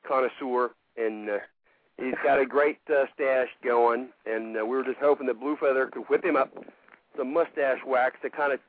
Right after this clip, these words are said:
to keep that beast tamed down. And, uh, but, uh, I wanna give out that, uh, the website once again, because here's the other thing: is that Blue Feather said if we sold enough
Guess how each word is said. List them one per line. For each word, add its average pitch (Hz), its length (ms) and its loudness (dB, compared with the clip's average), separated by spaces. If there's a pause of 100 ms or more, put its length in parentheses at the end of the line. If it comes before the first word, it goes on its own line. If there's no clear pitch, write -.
(180)
to 131 80 -6
keep - 280 -12
that 123 260 2
beast 135 220 -8 (160)
tamed 123 300 -4
down. 110 460 -2 (380)
And, 90 300 -6
uh, 90 100 -2 (1200)
but, 131 220 4
uh, 143 60 4
I 127 160 6
wanna 143 220 6
give 139 160 2
out 143 160 6
that, 135 220 4 (140)
uh, 123 300 6
the 120 80 0
website 131 380 4
once 135 240 0
again, 117 260 -4
because 120 280 -2
here's 165 200 2
the 139 180 -2
other 135 160 2
thing: 117 220 -4
is 101 80 -4
that 123 160 -2 (640)
Blue 202 140 2
Feather 180 300 2
said 180 120 6
if 165 120 2
we 170 180 -2
sold 196 260 8
enough 165 180 2